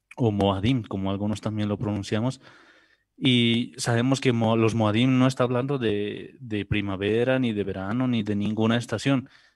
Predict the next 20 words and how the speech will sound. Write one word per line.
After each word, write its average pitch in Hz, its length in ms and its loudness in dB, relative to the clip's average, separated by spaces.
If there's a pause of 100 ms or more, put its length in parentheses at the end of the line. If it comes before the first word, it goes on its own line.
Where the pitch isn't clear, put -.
(100)
Está 113 200 -4
hablando 117 280 2
exactamente 117 680 -4
de 113 100 -6
las 95 180 -8
fiestas, 117 460 -4
de 101 120 -8
las, 95 440 -8 (480)
de 110 180 -2
las 104 140 0
celebraciones 104 680 -4
que 123 140 -6
Dios 113 200 -4
nos 123 180 -8
ha 117 80 -2
dado 113 400 -2 (480)
para 110 180 -2
que - 80 -6
nosotros 107 460 -4
podamos 113 680 -2